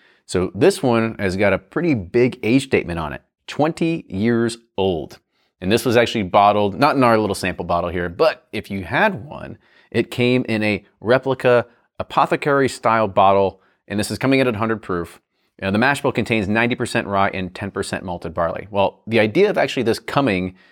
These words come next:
in their, you know, their basically prohibition-esque kind of style was because Chicken Cock used to be known as the whiskey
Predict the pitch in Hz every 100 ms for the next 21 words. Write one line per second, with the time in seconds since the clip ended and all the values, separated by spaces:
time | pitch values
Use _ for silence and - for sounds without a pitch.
0 | _ - 101 98 - 92 98 92 92 90
1 | - _ _ 98 85 87 87 85 _ 95
2 | 92 95 92 87 85 - 92 90 92 -
3 | 87 85 85 - - 85 82 - 143 107
4 | 92 _ _ _ _ _ 110 110 101 117
5 | - 95 90 90 85 _ _ _ _ _
6 | _ _ _ _ _ - 135 139 120 117
7 | 117 - 113 101 98 98 - 92 90 92
8 | 87 135 -